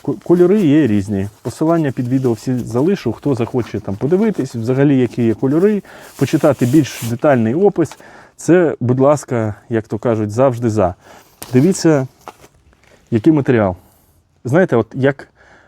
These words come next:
м'які-м'які футболки, напевно, якщо так можна сказати. Чи як от баф, наприклад, так? Ближче до бафу.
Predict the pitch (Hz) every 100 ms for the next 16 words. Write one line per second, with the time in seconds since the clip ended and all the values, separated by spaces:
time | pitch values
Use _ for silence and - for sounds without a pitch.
0 | _ - 117 135 - 185 156 127 131 156
1 | - 123 120 143 127 - 107 101 113 104
2 | 98 95 92 - 98 95 143 160 131 107
3 | 110 101 90 - _ _ _ - 139 123
4 | 127 117 110 101 98 104 - 98 90 98
5 | - 90 - 135 - _ _ _ _ _
6 | - 110 120 123 107 107 104 - -